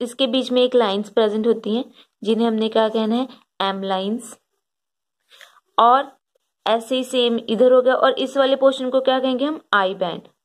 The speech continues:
आई बैंड में क्या प्रेजेंट है? एक लाइन प्रेजेंट है या डार्क बैंड प्रेजेंट है, जिससे हमने क्या कहा है? जेड लाइन। ऐसे ही हम इधर बनाएंगे same to same। ये सेकंड हमारी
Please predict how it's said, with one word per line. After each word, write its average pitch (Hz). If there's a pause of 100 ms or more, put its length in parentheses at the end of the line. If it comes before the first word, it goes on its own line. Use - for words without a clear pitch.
आई 208
बैंड 254
में 262
क्या 262
प्रेजेंट 262
है? 302 (280)
एक 240
लाइन 220
प्रेजेंट 226
है 240
या 240
डार्क 196
बैंड 214
प्रेजेंट 214
है, 262 (320)
जिससे 220
हमने 226
क्या 226
कहा 226
है? 233 (600)
जेड 202
लाइन। 165 (1200)
ऐसे 233
ही 285
हम 277
इधर 240
बनाएंगे 233
same 226
to 240
same। 226 (4000)
ये 240
सेकंड 240
हमारी 226